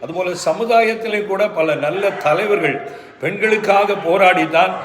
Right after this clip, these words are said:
இன்னைக்கு நல்ல விடுதலை பெற்று தந்திருக்கிறார்கள். அதற்காக நம்ம ஆண்டவருக்கு ரொம்ப நன்றி சொல்ல வேண்டும். துணிச்சலா இருந்தீங்கன்னா, மிரட்டல்லாம்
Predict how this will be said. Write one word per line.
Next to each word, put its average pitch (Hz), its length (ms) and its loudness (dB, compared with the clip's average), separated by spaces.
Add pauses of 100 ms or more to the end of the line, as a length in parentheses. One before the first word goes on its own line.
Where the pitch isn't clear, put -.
(120)
இன்னைக்கு 139 240 -6
நல்ல 185 360 2
விடுதலை 196 460 0
பெற்று 185 420 -4
தந்திருக்கிறார்கள். 151 640 -2
அதற்காக 175 500 -2
நம்ம 156 300 0
ஆண்டவருக்கு 165 380 -6
ரொம்ப 143 220 -4
நன்றி 160 300 -4
சொல்ல 156 280 -6
வேண்டும். 190 360 -4
துணிச்சலா 185 580 -8 (100)
இருந்தீங்கன்னா, 135 520 -6 (720)
மிரட்டல்லாம் 156 880 -4